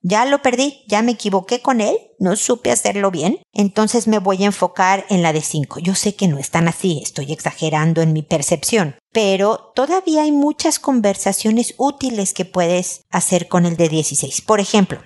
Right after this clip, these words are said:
veamos lo bueno de lo malo, que ya sabes que yo soy patológicamente optimista. Es un buen hombre tu hijo,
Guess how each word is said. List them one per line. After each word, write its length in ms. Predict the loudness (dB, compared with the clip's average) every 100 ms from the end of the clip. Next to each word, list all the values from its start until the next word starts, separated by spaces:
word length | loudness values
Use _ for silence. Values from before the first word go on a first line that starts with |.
| _ -4
veamos 600 | -2 0 0 0 -2 0
lo 160 | -2
bueno 340 | -2 -2 0 0
de 80 | 0
lo 140 | 0
malo, 340 | -2 -6 -12 _
que 160 | -14 -8
ya 100 | -2
sabes 320 | 0 -2 -4
que 100 | -6
yo 120 | -4
soy 180 | -2 -2
patológicamente 920 | 0 0 2 0 -2 -4 0 -2 -2
optimista. 480 | -6 -4 -6 -8 -16 _ -4
Es 320 | 0 0 0
un 160 | 0 0
buen 220 | 0 2
hombre 320 | 2 2 0
tu 160 | 0 0
hijo, 320 | -2 -8